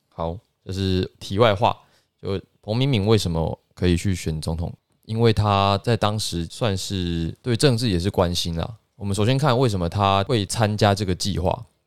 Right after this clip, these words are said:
实际上原本这件事情就是谢聪敏要发传单的这个计划没有找彭明敏的，他只是去问彭明敏意见，然后彭明敏是主动要加入的。哦，他对于政治现实是很有想法的一个人。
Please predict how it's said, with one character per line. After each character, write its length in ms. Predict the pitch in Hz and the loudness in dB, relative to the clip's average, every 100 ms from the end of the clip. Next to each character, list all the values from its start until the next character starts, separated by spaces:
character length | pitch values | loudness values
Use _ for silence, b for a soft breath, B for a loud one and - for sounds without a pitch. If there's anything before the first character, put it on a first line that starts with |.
| _ | _
实 160 | - 143 | -8 -4
际 100 | 165 | 0
上 200 | 185 175 | 2 2
原 160 | 120 127 | 2 2
本 220 | 117 87 | 0 0
这 120 | 135 | -4
件 140 | 131 127 | -2 -2
事 240 | - 131 | -2 -2
情 320 | 90 85 80 | -2 -4 -8
就 80 | 87 | -6
是 280 | 104 104 95 | -2 -2 -4
谢 220 | - 160 | 0 4
聪 180 | 110 117 | 6 4
敏 180 | 110 78 - | 2 -4 -2
要 360 | 123 110 95 87 | 4 6 4 2
发 260 | - 110 107 | 0 2 2
传 340 | - 90 87 | 0 -2 0
单 300 | 85 87 90 | 2 2 0
的 160 | 101 90 | -2 -2
这 140 | 90 | 0
个 80 | 98 | -2
计 180 | 90 117 | 0 2
划 240 | 95 87 - | 2 2 -2
没 140 | 110 | -2
有 100 | 123 | 0
找 160 | 127 87 | 2 0
彭 160 | 82 95 | 0 -4
明 140 | 95 | -4
敏 160 | 95 80 | -4 -8
的， 140 | - - | -10 -14
他 100 | - | -4
只 140 | 127 90 | -4 -2
是 160 | 113 - | -4 -6
去 380 | - 135 107 80 _ _ | -6 -2 -2 -4 _ _
问 280 | 147 131 87 - | 4 4 4 -4
彭 100 | 101 | -2
明 80 | |
敏 140 | 104 92 | 0 0
意 180 | 107 101 | -2 -2
见， 220 | 104 92 - _ _ | 0 -2 -2 _ _
然 100 | - | -2
后 60 | 113 | -2
彭 180 | - 110 | 0 -4
明 100 | 113 | -2
敏 160 | 107 | -4
是 160 | 87 110 - _ | -4 -6 -6 _
主 280 | 104 85 85 | -2 0 2
动 320 | 117 95 87 - | 2 2 -4 -2
要 180 | 98 85 | -2 0
加 360 | - 90 85 | -2 0 0
入 200 | 85 87 - | 0 -4 -6
的。 120 | - - _ _ _ | -10 -12 _ _ _
哦， 100 | - | -10
他 140 | 82 120 | -2 2
对 220 | 151 113 | 4 4
于 220 | 101 101 | 2 -2
政 260 | - 131 101 | -2 -2 -2
治 100 | 110 | 0
现 220 | 113 92 | 0 -2
实 140 | 85 | -4
是 140 | 85 98 | -4 -4
很 140 | 82 | -2
有 140 | 87 85 | 0 0
想 240 | - 80 | -2 -4
法 160 | 87 - | -6 -6
的 100 | 80 | -8
一 120 | 87 | -8
个 100 | 80 | -8
人。 160 | 50 | -8